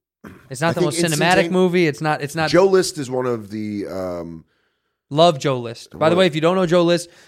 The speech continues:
Speaker 1: go look that motherfucker up. He's a phenomenally hilarious comedian.
Speaker 2: One of
Speaker 1: Joe
Speaker 2: the
Speaker 1: List
Speaker 2: f-,
Speaker 1: is the shit.
Speaker 2: one of the funniest people
Speaker 1: Phenomenal.
Speaker 2: on, on
Speaker 1: Great
Speaker 2: the
Speaker 1: joke
Speaker 2: planet
Speaker 1: writer.
Speaker 2: Earth.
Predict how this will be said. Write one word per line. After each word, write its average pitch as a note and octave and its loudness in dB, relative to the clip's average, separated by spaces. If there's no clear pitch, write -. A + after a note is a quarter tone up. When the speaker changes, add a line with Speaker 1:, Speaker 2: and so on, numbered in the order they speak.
Speaker 1:
go D#3 2
look F3 2
that D#3+ 0
motherfucker D3 -2
up. C#3+ -2
He's C3 -8
a B2+ -6
phenomenally C#3 -4
hilarious B2+ -4
comedian. B2+ -4
Speaker 2:
One B2+ 0
of B2+ -2
Speaker 1:
Joe C3 0
Speaker 2:
the C#3+ -2
Speaker 1:
List D3 -4
Speaker 2:
f-, C3+ -14
Speaker 1:
is - -16
the B2+ -8
shit. B2 -10
Speaker 2:
one B2 -2
of B2+ 0
the B2 -4
funniest A2 -8
people F2 -10
Speaker 1:
Phenomenal. C#3 -4
Speaker 2:
on, A#2 -12
on B2+ -4
Speaker 1:
Great D#3 2
Speaker 2:
the - -2
Speaker 1:
joke D3 2
Speaker 2:
planet E3 0
Speaker 1:
writer. C3 -2
Speaker 2:
Earth. - -20